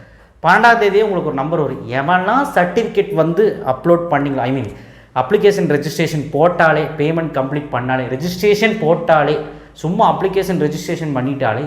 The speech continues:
எல்லாத்துக்குமே ரேண்டம் நம்பர் ஒண்ணு வரும். ரேண்டம் நம்பர் அஞ்சு டிஜிட்டாக இருக்கலாம், ஆறு டிஜிட்டாக இருக்கலாம், வந்துரு எல்லாத்துக்கும் ஒரு ரேண்டம் நம்பர். அது என்ன சார் ரேண்டம் நம்பர்? டை பிரேக்கர்னு சொல்லுவாங்க.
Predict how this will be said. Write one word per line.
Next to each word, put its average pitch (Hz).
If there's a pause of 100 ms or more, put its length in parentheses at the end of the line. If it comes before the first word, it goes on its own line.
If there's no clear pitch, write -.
(120)
எல்லாத்துக்குமே 196
ரேண்டம் 143
நம்பர் 135
ஒண்ணு 117
வரும். 104 (580)
ரேண்டம் 190
நம்பர் 180
அஞ்சு 143
டிஜிட்டாக 143
இருக்கலாம், 135
ஆறு 135
டிஜிட்டாக 135
இருக்கலாம், 135
வந்துரு 156
எல்லாத்துக்கும் 165
ஒரு 135
ரேண்டம் 120
நம்பர். 113
அது 127
என்ன 208
சார் 165
ரேண்டம் 123
நம்பர்? 110 (340)
டை 180
பிரேக்கர்னு 175
சொல்லுவாங்க. 113